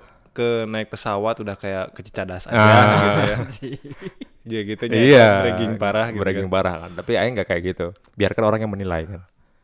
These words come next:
Speaker 1: Oke, kalau caption yang cocok untuk humble bragging man itu kayak
Speaker 2: Humble
Speaker 1: gimana?
Speaker 2: bragging misalkan, kayak misalkan apa ya? Kalau misalkan aing dari perjalanan pagi Jakarta ke Pangkal Pinang misalkan. Humble bragging aing jam enam pagi tuh aing udah di, eh,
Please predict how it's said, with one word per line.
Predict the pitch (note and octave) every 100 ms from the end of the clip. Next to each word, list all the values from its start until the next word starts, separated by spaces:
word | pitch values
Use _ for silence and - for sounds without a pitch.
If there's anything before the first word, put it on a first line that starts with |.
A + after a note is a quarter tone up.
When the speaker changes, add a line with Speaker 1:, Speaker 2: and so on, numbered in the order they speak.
| -
Speaker 1:
Oke, | G2+ - C3 G2
kalau | G#2 A#2+ A#2 -
caption | - B2+ -
yang | B2+ A#2+
cocok | A2+ A#2 C3+ B2
untuk | G#2+ A2+
humble | A2+ A2
bragging | G#2 A2 A2
man | G#2+ G#2+
itu | G#2+
kayak | G2+
Speaker 2:
Humble | G2 G2+
Speaker 1:
gimana? | F#2+
Speaker 2:
bragging | G2 F#2 G#2+ F#2+
misalkan, | F#2 F2+ F2+ E2 G#2 G2+ F2
kayak | - F2+ E2+
misalkan | E2+ F#2 - E2+ E2 - _ - F#2 F2
apa | E2+ F2
ya? | E2 - _
Kalau | - F2+
misalkan | - F2+ G2
aing | F#2+ G2+
dari | F2 F2+
perjalanan | - F2 F2 E2+ F2 E2+ E2+ E2+ F2
pagi | - E2+ E2+ E2 _ _
Jakarta | F#2+ E2 D#2 E2
ke | F#2
Pangkal | F#2 F2 E2+
Pinang | F#2+ F#2 F2+
misalkan. | E2+ E2 D#2+ D#2+ _ _ _ _ _ _
Humble | - G2
bragging | F#2 F#2 F#2+ F#2+
aing | G2 B2+
jam | G2+ F2
enam | F2
pagi | F2 F2+ F2
tuh | B2
aing | B2
udah | A#2+
di, | E2+ F2 F2 F2+ F2+ F2 -
eh, | - - -